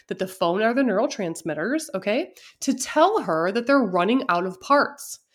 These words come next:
So these are those large raw materials, the small raw materials. This is your macros and your micros, because they've been increasing energy expenditure,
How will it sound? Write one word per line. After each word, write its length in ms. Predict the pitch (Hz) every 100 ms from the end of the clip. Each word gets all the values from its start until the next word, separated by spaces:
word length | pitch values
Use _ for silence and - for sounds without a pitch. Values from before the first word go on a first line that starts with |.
| - -
So 120 | 233
these 200 | 220 254
are 60 |
those 180 | 285 285
large 520 | 226 180 226 247 240
raw 220 | 202 202 214
materials, 640 | 214 - 226 208 165 165
the 100 | 185
small 540 | 190 - 196 220 240
raw 180 | 226 214
materials. 540 | 220 214 226 185 165
This 160 | 180 185
is 100 | 208
your 120 | 214
macros 680 | 190 175 202 220 226 220 220
and 140 | 202
your 120 | 196
micros, 640 | 190 190 190 - - 220 - - - _
because 460 | 214 226 220 208 196
they've 300 | 202 226 233
been 200 | 320 302
increasing 720 | 226 240 247 277 269 311 302 180
energy 380 | 180 196 247
expenditure, 760 | 247 240 - 156 156 175 226 277